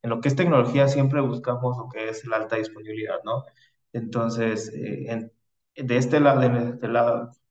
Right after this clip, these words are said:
perdón, de este lado lo que buscamos es, eh, que, pues, tal cual, si, si un equipo falla, otro siga trabajando, ¿no?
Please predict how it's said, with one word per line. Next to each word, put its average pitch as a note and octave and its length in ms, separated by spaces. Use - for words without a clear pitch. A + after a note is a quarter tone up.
perdón, G2+ 380
de A#2 140
este A#2 180
lado B2 280
lo A2+ 180
que A2+ 280
buscamos A#2 640
es, A#2+ 340
eh, A2 640
que, D3 600
pues, C3 260
tal A#2 200
cual, C#3+ 200
si, A#2 320
si B2 160
un C#3+ 240
equipo C3+ 380
falla, C#3+ 500
otro B2+ 300
siga - 520
trabajando, G#2 540
¿no? C3+ 280